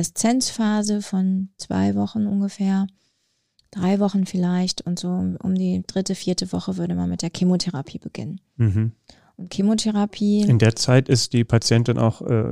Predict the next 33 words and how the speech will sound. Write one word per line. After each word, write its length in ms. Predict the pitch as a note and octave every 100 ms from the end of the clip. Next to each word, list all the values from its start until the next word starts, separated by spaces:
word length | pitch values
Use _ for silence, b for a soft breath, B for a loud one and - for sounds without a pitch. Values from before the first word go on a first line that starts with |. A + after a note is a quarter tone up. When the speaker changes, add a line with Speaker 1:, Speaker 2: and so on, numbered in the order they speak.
| E3
Speaker 2:
immer 340 | A2+ A#2 C3
die 100 | B2
ganze 240 | G#2+ B2 B2+
Zeit 280 | A#2 A#2+
im, 400 | - G#2+ G#2+ A#2 -
im 200 | G#2+ -
Klinikum 520 | B2 C#3 C3+ D3+ D3+
dann 260 | D#3 F#3 A3
oder 340 | B2 A#2 A2+
kann 240 | - G#2+
sie 120 | G#2 G2+
zwischendurch 460 | A2+ G2+ G#2+ G2+
nach 160 | G#2 F#2
Hause, 360 | G#2 B2+ D3 F#3
oder? 240 | C3 G#2+ -
Speaker 1:
Also 200 | F3 E3+
die 100 | E3
Patientin 460 | E3 E3+ F#3+ F#3+
kann 460 | F#3 F#3 F3+ G3+ G#3+
so 120 | G3
schnell 500 | F#3 F3+ E3+ F#3+ A#3
wie 100 | A3
möglich 380 | G3 G3 - G#3+
oder 160 | F3 E3+
sollte 360 | - - A#3
so 100 | G3+
schnell 280 | G3 G3 G3
wie 60 | F#3+
möglich 300 | F#3+ F#3 F3+
nach 140 | E3+
Hause 280 | F#3 A3+ A#3+
gehen. 380 | A3 A3 A3 A3 b b b b b _ -
Ähm, 580 | F#3+ F#3+ F#3+ F#3+ F#3+